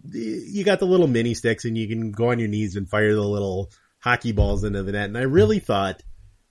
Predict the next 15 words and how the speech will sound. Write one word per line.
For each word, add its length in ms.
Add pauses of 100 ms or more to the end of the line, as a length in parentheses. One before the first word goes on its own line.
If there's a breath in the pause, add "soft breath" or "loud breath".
despite 360
the 60
fact 260
that 140
she's 260
two, 260
I 60
really 260
thought 280
this 180
was 120
gonna 180
be 160
this 220
amazing 600